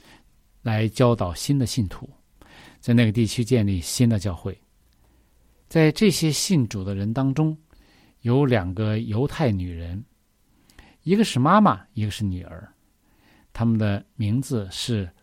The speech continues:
罗以和有尼基。在我们继续往下读经文之前呢，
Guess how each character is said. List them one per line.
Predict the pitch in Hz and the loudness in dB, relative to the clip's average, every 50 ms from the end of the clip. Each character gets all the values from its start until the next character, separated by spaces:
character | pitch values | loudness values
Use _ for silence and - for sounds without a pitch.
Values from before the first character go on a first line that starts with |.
| _ | _
罗 | - 104 107 104 110 139 | -4 -2 0 0 2 2
以 | 151 143 107 87 87 - - _ _ _ _ _ | 2 2 0 -2 -6 -12 -20 _ _ _ _ _
和 | - - - 104 101 104 101 - _ _ _ _ _ | -14 -8 -6 -4 -2 -4 -4 -6 _ _ _ _ _
有 | - 110 104 95 | -4 -2 -2 -2
尼 | 87 87 90 104 107 | -2 -4 -4 -6 -6
基。 | - - 139 143 143 - _ _ _ _ _ _ _ _ _ _ _ _ _ _ _ _ _ _ _ _ _ _ _ _ _ _ _ _ _ _ _ _ _ _ _ _ _ _ _ _ _ - | -4 -2 -2 -2 -2 -4 _ _ _ _ _ _ _ _ _ _ _ _ _ _ _ _ _ _ _ _ _ _ _ _ _ _ _ _ _ _ _ _ _ _ _ _ _ _ _ _ _ 0
在 | - 147 143 | 4 6 8
我 | 135 131 127 | 8 8 8
们 | 127 135 135 135 139 139 139 | 8 8 8 8 8 6 4
继 | - - - 156 | 2 2 0 0
续 | 123 - 147 135 | 0 2 2 4
往 | 117 110 107 104 101 | 4 6 4 4 2
下 | - - 143 131 120 117 110 113 113 98 85 - - - _ _ - | 4 6 6 8 8 6 4 2 0 -2 -6 -10 -16 -20 _ _ 0
读 | 131 120 120 131 139 131 | 0 2 4 4 2 0
经 | 117 - - 156 165 151 | 0 0 2 2 4 4
文 | 127 120 123 135 135 123 | 4 4 4 4 2 0
之 | - 143 | -2 -4
前 | 127 - - - - 101 104 123 | -6 -6 -6 -2 0 0 2 2
呢， | 135 139 139 131 | 2 2 2 0